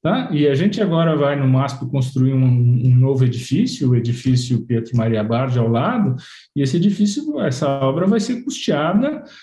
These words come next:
né, com doações privadas sem incentivo fiscal, que mostra, certo, o interesse da, da própria, da, do setor privado, da sociedade civil, né, em fomentar a cultura e apoiar a cultura. Então,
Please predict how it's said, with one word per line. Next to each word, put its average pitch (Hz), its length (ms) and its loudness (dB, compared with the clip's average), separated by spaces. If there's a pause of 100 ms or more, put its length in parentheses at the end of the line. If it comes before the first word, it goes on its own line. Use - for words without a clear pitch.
(120)
né, 226 100 0
com 226 180 2
doações 180 480 2
privadas 226 880 0
sem 196 300 0
incentivo 269 440 -2
fiscal, 214 580 -2 (300)
que 370 120 2
mostra, 202 580 0
certo, 170 440 -2
o 170 240 2
interesse 208 760 2
da, 139 320 2
da 131 160 2
própria, 135 420 0
da, 123 180 2
do 120 120 0
setor 123 400 -2
privado, 123 520 0
da 120 80 0
sociedade 117 600 -2
civil, 131 460 -2 (380)
né, 170 240 0
em 160 120 2
fomentar 143 580 0
a - 60 -10
cultura 139 460 0
e 233 80 2
apoiar 226 420 0
a 220 60 -6
cultura. 135 440 -2
Então, 202 260 0